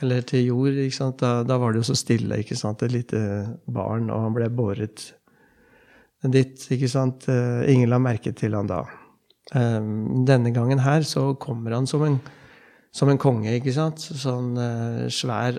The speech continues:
og, men jo større på en måte han blir,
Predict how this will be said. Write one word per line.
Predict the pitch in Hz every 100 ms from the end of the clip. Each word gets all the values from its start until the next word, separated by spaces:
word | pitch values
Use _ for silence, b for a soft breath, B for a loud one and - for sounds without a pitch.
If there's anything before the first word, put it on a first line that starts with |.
| -
og, | 139 139 B B B B B -
men | 143 156 -
jo | 180 156
større | 170 - - 123 117 139 156
på | 180
en |
måte | 165 - 156
han | 131 131 143 156
blir, | 131 135 165 196